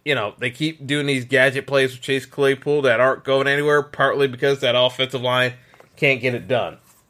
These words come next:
Um, to me, this is uh, very heavy in favor of Miami. They're seven and a half point favorites for a reason. I think they win by ten. Um,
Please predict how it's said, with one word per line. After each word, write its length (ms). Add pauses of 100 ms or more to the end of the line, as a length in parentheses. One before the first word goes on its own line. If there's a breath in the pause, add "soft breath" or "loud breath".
Um, 520
to 100
me, 320
this 360
is 600 (640 soft breath)
uh, 220
very 500
heavy 560
in 100
favor 460
of 300
Miami. 560
They're 180
seven 300
and 80
a 40
half 140
point 220
favorites 360
for 160
a 60
reason. 560 (340 soft breath)
I 120
think 200
they 100
win 220
by 160
ten. 560 (600)
Um, 500